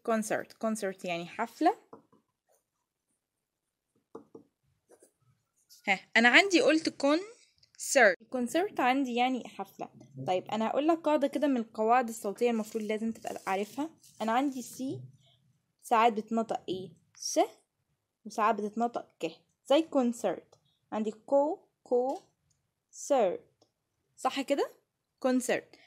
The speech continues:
طب إمتى بتنطق س؟ لما يبقى بعدها تلات حروف اللي هما ال E وال I وال Y. طب لو بعدها أي حرف غير الحروف دي تتنطق إيه؟ ك، تمام كده؟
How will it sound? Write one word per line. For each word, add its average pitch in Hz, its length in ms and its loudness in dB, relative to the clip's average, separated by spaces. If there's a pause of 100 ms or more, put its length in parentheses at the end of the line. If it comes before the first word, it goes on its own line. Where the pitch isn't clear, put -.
(140)
طب 196 200 -2
إمتى 294 240 2
بتنطق 269 400 -2
س؟ - 120 -8
لما 226 360 -2
يبقى 226 180 -2
بعدها 214 280 2
تلات 254 300 -2
حروف 240 600 -2 (340)
اللي 220 160 -2
هما 220 220 2
ال 208 160 -4
E 262 320 -6 (720)
وال 202 260 0
I 277 480 4 (400)
وال 202 460 -2
Y. - 20 -20 (520)
طب 214 140 -2
لو 214 140 6
بعدها 208 320 4
أي 247 180 2
حرف 262 260 -2
غير 240 120 0
الحروف 247 320 -2
دي 240 280 -4 (520)
تتنطق 247 520 -2
إيه؟ 220 260 -2 (440)
ك، 165 140 -6 (320)
تمام 220 260 -4
كده؟ 302 280 -4